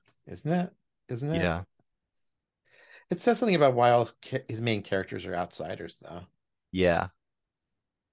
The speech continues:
Speaker 1: It definitely explains it.
Speaker 2: Yeah.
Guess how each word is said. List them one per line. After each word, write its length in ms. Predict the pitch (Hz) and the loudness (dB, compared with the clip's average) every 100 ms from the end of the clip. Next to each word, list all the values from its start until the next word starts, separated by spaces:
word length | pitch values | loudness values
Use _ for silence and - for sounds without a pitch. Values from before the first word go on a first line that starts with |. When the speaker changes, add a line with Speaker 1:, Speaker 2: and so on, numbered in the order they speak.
| _ _ _ _ _ _ _ _ _ _ _ _ | _ _ _ _ _ _ _ _ _ _ _ _
Speaker 1:
It 300 | - - - | -16 -16 -10
definitely 360 | - 107 - 98 | -4 -4 -4 -10
explains 540 | - - - 90 104 | -10 -12 -12 -12 -12
it. 220 | 80 82 _ _ _ _ _ _ _ _ _ _ _ _ _ _ _ _ | -12 -16 _ _ _ _ _ _ _ _ _ _ _ _ _ _ _ _
Speaker 2:
Yeah. 420 | 85 92 87 85 | 0 2 4 0